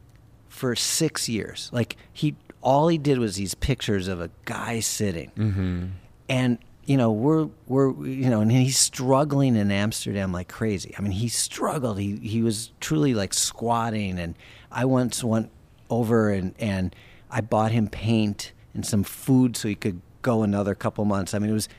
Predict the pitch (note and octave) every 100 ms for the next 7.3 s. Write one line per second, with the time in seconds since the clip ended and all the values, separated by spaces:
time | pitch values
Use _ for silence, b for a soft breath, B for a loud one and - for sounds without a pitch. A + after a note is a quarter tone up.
0 | B C#3 A#2+ - - C3+ C#3+ D3 - C3
1 | - C3+ A2+ F#2+ A2 F3 F2 E2+ E2 D#2+
2 | B - C4+ C#4+ C#4+ A3 D#3 C3+ C3+ C#3+
3 | D3 D3 - - E3 B2+ C3+ C3 - B2+
4 | B2 B2+ B2 A#2 A2 G2+ - - G#2+ A2+
5 | A2 A#2+ G#2 G2+ A2 - - C3 A2+ C#3+
6 | C#3+ B2+ A#2 - C#3+ D#3+ - D3 - A2
7 | G#2 G2